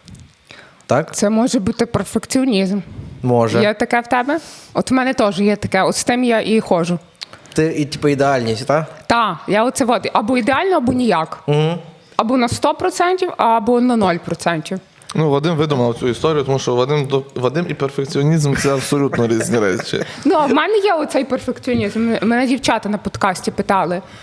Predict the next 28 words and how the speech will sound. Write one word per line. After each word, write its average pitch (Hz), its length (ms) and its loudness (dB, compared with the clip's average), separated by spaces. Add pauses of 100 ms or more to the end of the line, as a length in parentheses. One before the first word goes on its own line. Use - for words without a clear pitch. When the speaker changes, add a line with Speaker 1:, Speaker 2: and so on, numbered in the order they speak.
(260)
Speaker 2:
е, - 80 2
чого 220 300 0
я 208 120 0
не 214 100 0
йду 208 180 0
в 190 60 -6
стендап. 202 520 0 (800)
І 208 60 6
я 233 140 4
собі, 247 340 2
е, 202 240 2
в-, 196 500 0
ввечері 240 400 0
так 226 180 -4
сіла, 269 260 2
подумала, 269 460 2
що - 100 -6
це, 254 100 2
напевно, 254 360 2
мій 254 140 2
перфекціонізм 233 800 0
мені 180 220 2
не 165 120 2
дає. 156 360 0 (680)
Speaker 1:
Мгм. 143 220 2
Speaker 2:
Я 220 140 4
оце, 208 320 2
знаєш, 226 280 2